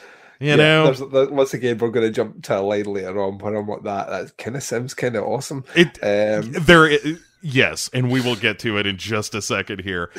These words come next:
Speaker 1: But 'cause, all right, so we have to do a quick hop back to nineteen ninety,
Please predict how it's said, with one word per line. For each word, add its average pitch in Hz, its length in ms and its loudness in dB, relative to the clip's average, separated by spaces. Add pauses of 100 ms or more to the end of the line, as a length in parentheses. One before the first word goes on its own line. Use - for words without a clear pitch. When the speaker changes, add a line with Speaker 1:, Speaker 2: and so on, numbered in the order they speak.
(220)
Speaker 1:
But 160 240 8
'cause, 165 320 6
all 165 160 8
right, 143 140 6
so 147 240 4 (140)
we 143 180 0
have 165 180 6
to 165 80 0
do 135 180 4
a 117 60 2
quick 123 260 0
hop 110 220 2
back 95 240 0
to 95 100 -6
nineteen 92 480 -6
ninety, 110 600 -4